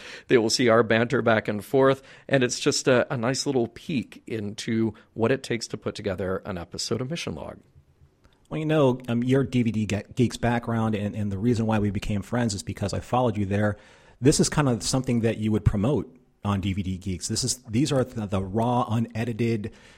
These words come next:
Speaker 2: cut bloopers and warts and all. And that's the kind of stuff that people like to see. They wanna see, "My hands moving," you know, or, "You smiling at me," saying, "Norm, no, Norm, no, no more hands."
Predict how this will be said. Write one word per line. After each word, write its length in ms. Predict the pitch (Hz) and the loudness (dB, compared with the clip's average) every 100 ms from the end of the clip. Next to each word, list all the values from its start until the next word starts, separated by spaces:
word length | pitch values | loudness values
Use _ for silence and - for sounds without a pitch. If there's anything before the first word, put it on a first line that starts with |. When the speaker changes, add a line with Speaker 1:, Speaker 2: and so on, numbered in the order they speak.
| - | -6
Speaker 2:
cut 680 | - - 120 120 - - - _ _ _ _ _ _ _ _ _ - | 2 4 4 2 -2 -6 -10 _ _ _ _ _ _ _ _ _ 2
bloopers 520 | 113 127 120 117 110 | 4 6 6 4 0
and 180 | 90 82 | -2 -2
warts 340 | 110 135 135 - | 2 2 0 -4
and 140 | 87 - | -4 4
all. 540 | 135 131 90 76 - - | 4 6 2 -2 -6 -2
And 100 | 123 | 0
that's 160 | 175 | 2
the 60 | 214 | 0
kind 180 | 214 208 | 0 0
of 60 | |
stuff 220 | - 196 | 0 0
that 160 | 175 151 | 0 -2
people 360 | - 175 170 151 | 0 0 0 0
like 160 | 151 | 0
to 60 | 135 | -2
see. 200 | - 165 | 0 2
They 100 | 110 | 2
wanna 180 | 117 127 | 2 0
see, 480 | 127 127 123 120 - - - _ | -2 0 0 -2 -8 -20 -20 _
"My 180 | 104 175 | 0 2
hands 380 | 151 254 262 135 | 4 4 4 4
moving," 500 | 175 127 113 95 107 | 2 4 2 2 2
you 80 | 117 | 2
know, 140 | 127 | 2
or, 100 | 123 | 2
"You 160 | 120 135 | 4 4
smiling 400 | - 160 165 151 | 4 2 2 2
at 100 | 127 | 2
me," 140 | 120 | 2
saying, 200 | 117 135 | 2 2
"Norm, 380 | 131 185 175 113 | 2 2 0 2
no, 160 | 143 196 | 2 2
Norm, 300 | 147 165 113 104 | 2 2 2 2
no, 240 | 147 131 | 2 2
no 180 | 107 151 | 2 2
more 160 | 151 | 2
hands." 480 | 143 175 135 90 82 | 2 2 2 0 -4